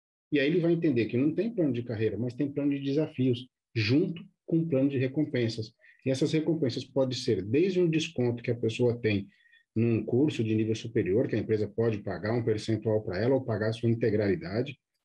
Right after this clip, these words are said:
Também pode fazer com que ela tenha prêmios, prêmios, eu tô falando prêmios físicos, né? Como, por exemplo, uma viagem, uma entrega de uma pizza na casa da pessoa numa sexta-feira, como também ela pode ter outras premiações em verba mesmo, em dinheiro,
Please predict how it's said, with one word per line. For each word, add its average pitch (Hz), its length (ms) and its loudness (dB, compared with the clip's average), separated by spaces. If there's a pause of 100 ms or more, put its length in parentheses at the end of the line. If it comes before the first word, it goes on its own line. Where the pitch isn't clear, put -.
(760)
Também 151 420 2
pode 131 520 2
fazer 117 320 0
com 117 160 -2
que 117 220 2
ela 104 200 2
tenha 117 320 0
prêmios, 117 800 -2
prêmios, 123 380 2
eu 113 60 0
tô 123 120 -4
falando 113 220 0
prêmios 123 380 2
físicos, 95 680 -2
né? 156 280 0 (140)
Como, 131 180 0
por 117 140 2
exemplo, 113 300 0
uma 110 120 0
viagem, 104 560 0
uma 113 140 4
entrega 113 340 2
de 107 120 0
uma 98 140 -4
pizza - 500 -6 (200)
na 113 140 0
casa 110 260 0
da 104 140 0
pessoa 117 420 0
numa 101 220 2
sexta-feira, 131 800 -2 (320)
como 160 240 0
também 151 500 2
ela 135 240 0
pode 135 340 0
ter 139 180 0
outras 156 340 0
premiações 147 960 0
em 139 80 4
verba 147 400 2
mesmo, 120 300 2
em 123 60 0
dinheiro, 147 480 2